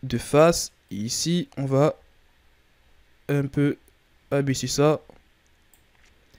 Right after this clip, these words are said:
Ah, ok. Euh, si comme moi, vous ne voyez pas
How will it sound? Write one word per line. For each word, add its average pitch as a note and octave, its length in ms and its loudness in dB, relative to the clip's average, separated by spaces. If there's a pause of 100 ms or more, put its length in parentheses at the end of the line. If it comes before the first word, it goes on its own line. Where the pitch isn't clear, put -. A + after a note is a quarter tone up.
(1120)
Ah, - 80 -10 (120)
ok. - 240 0 (1120)
Euh, B2+ 280 10 (120)
si - 300 -4
comme F#3 260 6
moi, F#3 200 10
vous E3+ 120 8
ne E3 120 6
voyez D3 260 8
pas D3+ 380 6